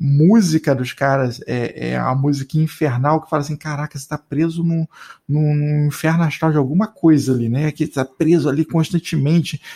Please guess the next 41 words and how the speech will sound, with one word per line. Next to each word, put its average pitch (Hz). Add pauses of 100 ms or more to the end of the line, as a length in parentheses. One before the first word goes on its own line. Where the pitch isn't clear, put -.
(140)
e 123
oh, 135
oh 143
yes, 139
e 131
tal, 139
blá, 160
blá." 170 (340)
E -
as 233
pessoas 247
ficam, 269
ficam, 285
ficam, 277
ficam. 294 (460)
Caraca, 151
isso, 165 (260)
assim, 143
é, 135
é 151
muito 175
o 220
lance 180
de 185
você 180
conseguir 202
a 190
mecânica 170
viciante 156
e 294
depois 311
bota 403
um 285
roteiro 285
qualquer -
em 190
cima 185
e -
vai 262
funcionar, 175
né? 165